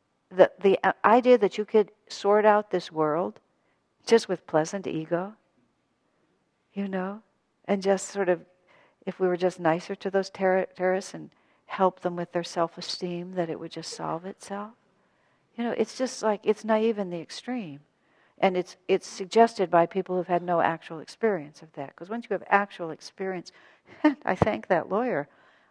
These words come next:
I, I understood evil. I've never been with someone who was just mean for the joy of being mean. Swamiji said he's the closest thing to the personification of evil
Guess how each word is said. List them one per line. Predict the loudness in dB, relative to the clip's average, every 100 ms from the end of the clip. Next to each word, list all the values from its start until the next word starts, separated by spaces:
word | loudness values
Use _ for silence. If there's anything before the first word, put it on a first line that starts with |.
| 2
I, | 2 2 0
I | 2 2
understood | 0 -6 -6 -4 -2
evil. | -2 -2 -6 -6 _ _ _ _ _
I've | -2 6
never | 6 6
been | 0 8 10 10 6
with | 4
someone | 0 -4 -4
who | -2 -2 -2 _ _ _
was | -10 -8
just | 4 4 4 0 -20 _ _ _ _ _ -8
mean | -2 0 0 -2
for | -6
the | -6
joy | -4 -4 -4 -6
of | -8
being | -8 -8
mean. | -12 -12 -12 -16 _ _ _ _ -14
Swamiji | -12 -10 -8 -8
said | -6 -8
he's | -8 -12
the |
closest | -8 0 0 0 -10 -8
thing | -8 -8
to | -12
the | -12
personification | -12 -6 -4 -4 -8 -4 -4 -4 -8
of | -14
evil | -6 -4 -4 -6